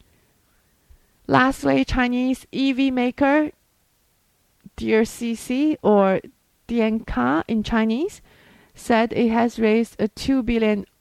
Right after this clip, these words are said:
R M B or two hundred ninety-four million U S dollars pre-A round from undisclosed investors.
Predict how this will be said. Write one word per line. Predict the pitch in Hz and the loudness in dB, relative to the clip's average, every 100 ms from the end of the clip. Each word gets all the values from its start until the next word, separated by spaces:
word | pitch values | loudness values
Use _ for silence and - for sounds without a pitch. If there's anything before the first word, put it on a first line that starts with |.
| _ _ - | _ _ 0
R | 202 202 | 2 4
M | 196 | 2
B | 202 214 226 | 0 0 -4
or | - 185 185 | -2 2 2
two | 190 - 208 | 0 -2 0
hundred | 214 202 | 0 2
ninety-four | 190 180 196 - 262 | 0 0 -4 -2 0
million | 277 254 247 240 - - | 0 0 -2 -4 -8 -6
U | 190 | -2
S | 185 185 | -2 -2
dollars | - 180 180 190 269 - - _ - | -2 0 0 0 -4 -8 -20 _ -4
pre-A | - 233 247 - 202 190 | 0 2 0 0 0 2
round | 190 196 220 | 0 0 -2
from | - 185 - | -2 -2 0
undisclosed | 190 202 202 - 190 185 190 - | -2 -2 -6 -4 -2 0 -2 -6
investors. | 190 175 185 190 - - - - | -8 -4 -4 -4 -8 -10 -10 -16